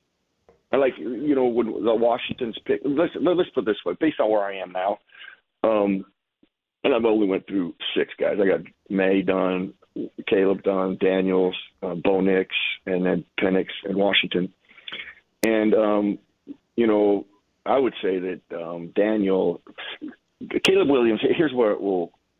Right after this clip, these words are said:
appeal to Chicago. I, I understand what it is appealing to the Chicago Bears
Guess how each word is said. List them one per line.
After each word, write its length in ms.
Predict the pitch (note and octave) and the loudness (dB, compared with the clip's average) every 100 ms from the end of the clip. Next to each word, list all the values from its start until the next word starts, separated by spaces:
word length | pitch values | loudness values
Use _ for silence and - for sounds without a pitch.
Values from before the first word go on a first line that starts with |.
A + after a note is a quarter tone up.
| - | -8
appeal 440 | G#2 - G2 E2+ - _ _ - | -8 0 2 2 -2 _ _ -8
to 80 | |
Chicago. 340 | - - - C3+ | -6 -2 2 2
I, 120 | D#3+ | 2
I 100 | D3+ | -2
understand 480 | D3 B2+ C3 A#2+ G2 | 0 -4 -4 -6 -6
what 100 | E2 - | -8 -12
it 100 | - | -10
is 120 | G2 E2+ | -10 -10
appealing 580 | - A2 G2 F2+ F2+ - - | -8 -2 -2 -2 -10 -18 -14
to 80 | F2+ | -10
the 80 | F2+ | -6
Chicago 460 | - F2+ E2+ E2 | -4 -2 -4 -4
Bears 400 | - F2+ F2+ E2+ | -2 0 0 -2